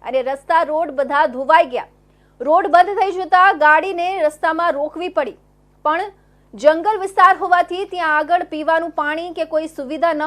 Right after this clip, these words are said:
હતી. ત્યારે તંત્રને જાણ કરી અને સરકાર દ્વારા યોગ્ય પગલાં લીધા. ત્યાંની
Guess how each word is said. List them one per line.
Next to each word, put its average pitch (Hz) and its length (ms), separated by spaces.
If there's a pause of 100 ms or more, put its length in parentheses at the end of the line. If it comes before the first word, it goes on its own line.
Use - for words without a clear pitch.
હતી. 320 320
ત્યારે 285 280 (480)
તંત્રને 381 480 (140)
જાણ 330 260
કરી 359 300
અને 339 160
સરકાર 320 480 (100)
દ્વારા 311 380
યોગ્ય 294 420
પગલાં 302 340
લીધા. 320 220 (440)
ત્યાંની 320 360